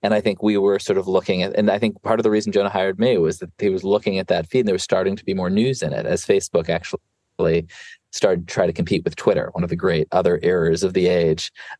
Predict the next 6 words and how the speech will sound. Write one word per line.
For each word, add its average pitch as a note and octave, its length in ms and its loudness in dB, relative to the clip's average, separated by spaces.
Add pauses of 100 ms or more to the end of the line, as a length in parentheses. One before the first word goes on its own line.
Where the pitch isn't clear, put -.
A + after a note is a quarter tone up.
Um, G#2 380 0 (340)
but A2 300 0 (680)
errors, F#2 480 0
but, A#2+ 200 4
um, A2 360 2 (880)
but A2+ 380 2